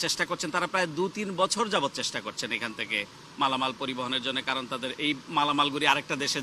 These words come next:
যায়, সেখান থেকে গিয়ে এই প্লেনটাই নিয়ে যাচ্ছে। তো সুতরাং এটা মালামাল পরিবহন সড়ক যোগে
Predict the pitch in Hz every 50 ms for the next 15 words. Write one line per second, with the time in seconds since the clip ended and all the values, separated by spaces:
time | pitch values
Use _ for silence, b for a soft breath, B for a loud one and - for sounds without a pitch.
0 | 120 143 135 131 135 135 131 - 160 - 165 175 - 185 165 165 165 156 165 170
1 | 175 165 - - - - 202 202 226 208 226 233 233 226 240 226 226 196 160 135
2 | 101 92 98 - - - 98 - - - - - - - 156 143 - 175 175 190
3 | 190 208 196 180 208 208 202 190 185 175 175 180 185 185 185 190 185 156 - 175
4 | 175 175 175 185 170 175 190 185 180 - - - - - - - - 180 180 180
5 | 180 170 160 180 170 180